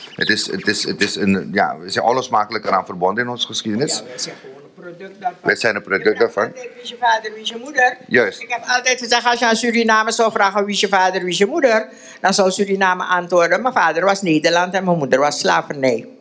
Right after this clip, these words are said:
Speaker 1: Kijk, zo. <laughs> Dat is, dat is duidelijk. Maar waar-, waarom ik het vraag, ehm, als we kijken naar bijvoorbeeld hoe men in Amerika omgaat met het slavernijverleden.
Speaker 2: Totaal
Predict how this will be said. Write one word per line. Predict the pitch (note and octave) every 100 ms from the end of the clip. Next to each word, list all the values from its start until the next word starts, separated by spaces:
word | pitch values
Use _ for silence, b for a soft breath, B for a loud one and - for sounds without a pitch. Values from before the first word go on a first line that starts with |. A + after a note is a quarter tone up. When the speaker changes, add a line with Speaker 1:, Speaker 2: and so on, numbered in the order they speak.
| _ _ _ -
Speaker 1:
Kijk, | C#3+ G#2 -
zo. | - A#2 -
<laughs> | G#2+
Dat | E3 -
is, | F#3+ - G#3+ G#3+
dat | G#3 A3
is | A3+ A3
duidelijk. | - G3+ F#3+ G3+ F3 G3 - F3+ - - - B B -
Maar | F3 -
waar-, | D#3+ G3
waarom | G3 G#3+ G#3+
ik | G3+
het | G3
vraag, | - D#3 B2 - - B B
ehm, | - D3+ D3+ D3+ - -
als | - D3+
we |
kijken | D#3 E3+ F3+ F#3
naar | E3+
bijvoorbeeld | D3+ C#3+ D3
hoe | D3 C#3+
men | C#3
in | C3
Amerika | B2 A#2+ C#3+ C#3+ -
omgaat | G2 F#2 E2+ D#2+ - -
met | F#2+ F2+
het | -
slavernijverleden. | - F2+ F2+ F2+ F2 - D#2 D2 C#2+
Speaker 2:
Totaal | - -